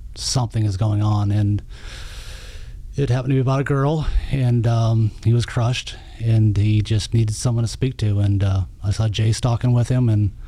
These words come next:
I went over there and just felt compelled to, um, try and talk to him and share experiences and stories that I went through with, you know, having a kid at eighteen, you know, is very, uh,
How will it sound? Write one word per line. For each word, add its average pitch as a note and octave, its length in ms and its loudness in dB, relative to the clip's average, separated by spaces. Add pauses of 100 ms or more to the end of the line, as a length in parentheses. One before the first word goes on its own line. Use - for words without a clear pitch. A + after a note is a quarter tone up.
(1200)
I B2+ 60 2
went A#2+ 180 2
over A#2+ 120 2
there B2 200 2
and A2+ 120 2
just A2 260 -2 (640)
felt A#2 180 -2
compelled B2 440 0
to, A#2 220 2
um, A2 340 2 (180)
try A#2+ 160 0
and A2 80 0
talk A#2 240 0
to C3 120 2
him C3 140 4
and G#2 320 2 (340)
share B2 300 0
experiences A#2+ 800 0
and A2+ 100 4
stories B2 420 0
that A2 120 2
I A#2 120 4
went A#2+ 220 2
through A#2+ 220 2
with, A2+ 320 0 (1500)
you G#2+ 240 -2
know, A2 200 4
having A2+ 260 2
a G#2+ 40 2
kid C3 260 -2
at B2 80 0
eighteen, B2 640 2 (220)
you A2+ 180 2
know, A#2 200 4
is G#2 140 0
very, A2+ 460 2
uh, G#2 240 2